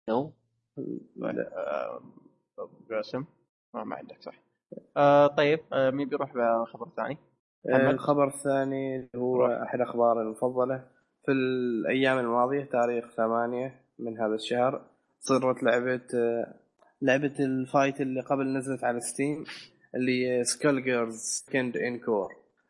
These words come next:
Speaker 3: آه، هذه اللعبة هي لعبة تو دي اللي ما يعرفها،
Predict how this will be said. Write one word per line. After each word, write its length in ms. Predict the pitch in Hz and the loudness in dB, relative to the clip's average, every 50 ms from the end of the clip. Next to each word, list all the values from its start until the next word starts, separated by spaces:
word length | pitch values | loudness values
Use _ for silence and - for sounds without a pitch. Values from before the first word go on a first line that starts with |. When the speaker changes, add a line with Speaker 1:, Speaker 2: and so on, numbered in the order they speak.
| _ _ 143 | _ _ -2
Speaker 3:
آه، 220 | 143 139 139 139 | 0 2 2 4
هذه 220 | 143 165 175 175 | 4 4 4 4
اللعبة 280 | 170 170 151 139 151 160 | 4 4 2 2 2 2
هي 160 | 156 160 151 | 0 0 0
لعبة 240 | 147 139 139 135 127 | 0 0 0 -2 -2
تو 240 | 120 - - 131 127 | -4 -4 -4 -4 -4
دي 280 | 123 127 143 165 127 | -2 -2 -2 -2 -2
اللي 380 | 123 127 120 113 113 110 107 104 | -2 0 0 2 2 2 2 0
ما 120 | 107 104 | 0 0
يعرفها، 720 | 104 107 107 107 110 110 - - - 139 151 165 - - | 0 0 0 0 0 -2 -2 -2 0 0 0 0 -2 -6